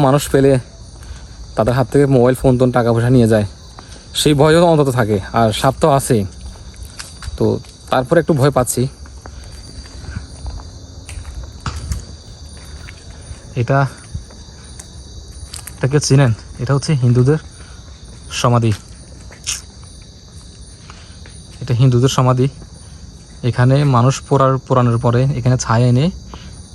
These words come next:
ছাইটাকে দাফন করে, তারপরে এরকম একটা, আর এটার নামটা কি আমি জানি না, আমার জানা মতো এটাকে মণ্ডল বলা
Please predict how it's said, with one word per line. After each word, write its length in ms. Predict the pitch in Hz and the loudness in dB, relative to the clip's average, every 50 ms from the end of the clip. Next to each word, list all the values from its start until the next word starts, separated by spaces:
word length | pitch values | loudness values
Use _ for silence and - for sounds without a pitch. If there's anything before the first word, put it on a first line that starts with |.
| - - | -12 -6
ছাইটাকে 300 | - 123 113 113 123 120 135 131 117 | -2 0 2 2 2 2 2 2 2
দাফন 180 | 107 104 131 135 123 | 2 2 2 2 2
করে, 120 | 131 127 120 - | 2 0 2 2
তারপরে 240 | 123 113 - 123 113 113 | 0 0 2 2 2 2
এরকম 220 | 113 113 110 113 110 110 | 2 2 2 2 4 2
একটা, 140 | 107 - 113 107 - - - - - - - - - | 2 2 0 -2 -2 -4 -12 -20 -20 -20 -18 -10 -4
আর 60 | 120 120 | -2 0
এটার 160 | 113 127 135 139 135 | 2 4 4 4 4
নামটা 200 | 131 120 127 151 131 | 4 2 2 0 0
কি 60 | - 143 143 | 2 2 4
আমি 100 | 135 139 131 139 | 4 4 6 6
জানি 120 | 139 131 120 120 | 6 6 6 6
না, 40 | 117 123 113 | 4 4 4
আমার 140 | 123 131 139 135 | 2 2 4 4
জানা 120 | 147 139 135 | 4 4 4
মতো 100 | 131 143 139 127 127 | 4 4 4 4 4
এটাকে 240 | 120 135 123 - 147 143 143 139 | 2 2 2 2 4 4 6 6
মণ্ডল 280 | 143 143 139 131 127 120 123 | 6 6 6 6 6 6 6
বলা 140 | 117 113 | 4 4